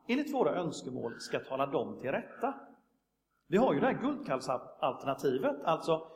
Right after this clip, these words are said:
hur arg Gud blev där i Andra Mosebok, det här kapitlet trettiotvå som vi har läst ur, när guldkalvar hade gjorts. Det är ett långt kapitel, vi fick en liten kort sammanfattning.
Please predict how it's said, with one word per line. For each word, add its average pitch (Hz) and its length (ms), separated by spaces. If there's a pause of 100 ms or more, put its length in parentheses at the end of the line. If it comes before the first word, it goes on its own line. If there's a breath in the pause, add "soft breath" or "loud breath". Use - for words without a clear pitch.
(140 loud breath)
hur 196 260
arg 170 260 (160)
Gud 294 380
blev 151 300 (200)
där 151 360
i 151 200
Andra 143 320
Mosebok, 196 680
det 165 60
här 156 140
kapitlet - 880
trettiotvå 208 600
som 202 140
vi 143 80
har 135 80
läst 143 420
ur, - 240 (800)
när 135 280
guldkalvar 123 440
hade 120 200
gjorts. - 360 (840)
Det 131 80
är 139 40
ett 143 100
långt 214 280
kapitel, 208 460
vi 170 80
fick 147 220
en 127 80
liten 143 220
kort 143 240
sammanfattning. 165 760